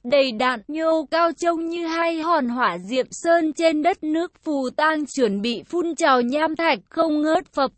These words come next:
phồng, gấp rút nâng lên hạ xuống theo nhịp thở hổn hển của chị, không để cho chị mình phải chờ đợi lâu. Tuấn từ từ cúi xuống vùi mặt vào giữa hai gò bồng đào êm ái của chị Sáu rồi kết hợp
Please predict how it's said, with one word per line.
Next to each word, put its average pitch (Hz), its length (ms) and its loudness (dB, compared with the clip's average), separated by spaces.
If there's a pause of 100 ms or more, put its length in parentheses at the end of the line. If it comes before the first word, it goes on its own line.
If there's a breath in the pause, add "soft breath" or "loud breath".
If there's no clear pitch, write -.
phồng, 240 420 -2 (420)
gấp 294 300 -4
rút 359 320 -2
nâng 320 280 -2
lên 330 340 2
hạ 269 240 -2 (140)
xuống 254 220 0
theo 330 240 0
nhịp 294 260 -2 (100)
thở 247 360 0
hổn 240 300 2
hển 240 380 0
của 233 260 2
chị, 240 320 -4 (100)
không 320 360 -4
để 247 200 6
cho 294 380 0
chị 262 220 -4
mình 226 400 -2
phải 196 260 0
chờ 262 240 0
đợi 226 280 2
lâu. 285 480 2 (440)
Tuấn 269 300 4
từ 277 340 -2
từ 233 320 2
cúi 247 180 -2 (120)
xuống 240 280 2
vùi 233 240 -2
mặt 233 300 2
vào 233 340 2
giữa 214 240 -4
hai 311 340 -4 (100)
gò 254 240 2
bồng 233 420 0
đào 262 240 2
êm 302 340 4
ái 269 400 2
của 269 260 -2
chị 302 160 -4 (140)
Sáu 220 320 0
rồi 269 300 4
kết 370 300 -4
hợp 302 200 0